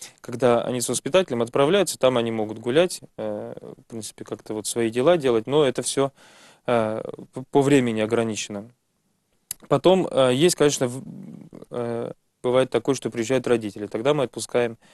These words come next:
ученика с родителями в город, и некоторые ездят в Ярославль, у кого есть машина. Э, и, э, бывают поездки. Поездки, вот последняя была в это воскресенье, Троице Сергию Лавру. Мы их стараемся регулярно вывозить, э,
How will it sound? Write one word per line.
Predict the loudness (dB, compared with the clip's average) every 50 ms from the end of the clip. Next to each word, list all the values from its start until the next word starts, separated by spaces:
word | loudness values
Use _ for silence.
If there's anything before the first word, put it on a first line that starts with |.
| -20 -20 -20 -20 -16 -12 -8
ученика | -6 -6 -4 -4 2 2 2 2
с | 4
родителями | 0 0 -2 -2 -8 -10 -8 -6 -6
в | -6 -6
город, | 0 4 4 6 6 4 2 -2
и | -6
некоторые | -6 -4 -4 -4 -4 -4 -2 -2 -2 0
ездят | -2 -4 -4 -2
в |
Ярославль, | -2 0 0 -2 -2 0 0 0 2 2 -2 -4 -6
у | -12 -20 _ _ _
кого | -8 -6 -6 -6
есть | -8 -8 -10
машина. | -14 -14 -14 -14 -16 -16 -16 -20 -20 _ _ _ -20 -20 -20 -20 -20 -20 -20 -20 -20 -20 _ _
Э, | -4 -4 -2
и, | -4 -4 -4 -2 0 0 2 0 0
э, | 0 -2 -2 0 -2 -2 -4 -6 -10 -14 -16 _ _ _ _ _ _ _ -20 _ _ -18
бывают | -12 -2 0 4 6 6 4 4 4
поездки. | 2 2 4 4 0 0 -4 -8 -10 -10 -10 _ _ _ _ _ _ _ 0
Поездки, | 2 2 4 2 0 0 -2 -2
вот | -2 0
последняя | -2 -4 -2 0 0 0 0 -2 0
была | 0 2 2 2
в | 2
это | 2 -2 -2
воскресенье, | -4 -4 -4 -6 -4 -2 -2 -4 -4 -4
Троице | -4 -4 -4 -2
Сергию | -2 -4 -2 -2 -2 -2 0
Лавру. | 0 0 0 -2 -4 -10 -12 _ _ _ _ _ _ _ _ _
Мы | -2 0
их | 0 0
стараемся | 2 4 4 2 2 0 -4
регулярно | -2 0 4 6 6 6 4 4 0
вывозить, | -2 0 2 2 2 2 0 -4 -6 -8 -10 -10
э, | -8 -8 -8 -8 -10